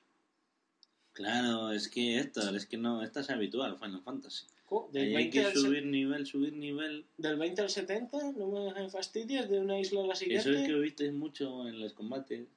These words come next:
Speaker 2: ¿Qué dices? Pero si luchaba con todo lo que me encontraba y el jefe final de la isla anterior a la que tenía que ir estaba al veintidós.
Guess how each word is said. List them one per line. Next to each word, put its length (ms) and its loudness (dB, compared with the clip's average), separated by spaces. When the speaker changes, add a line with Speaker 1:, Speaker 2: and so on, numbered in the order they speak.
Speaker 2:
¿Qué 120 2
dices? 340 2
Pero 140 -2
si 120 -6
luchaba 300 -4
con 160 -2
todo 120 -2
lo 60 -2
que 60 -2
me 80 -4
encontraba 520 -4
y 40 -2
el 100 -6
jefe 240 -6
final 520 -2
de 340 0
la 160 -4
isla 200 -6
anterior 380 -6
a 160 -2
la 260 -10
que 100 -10
tenía 300 -8
que 140 -4
ir 220 -6
estaba 320 -2
al 80 -2
veintidós. 560 -6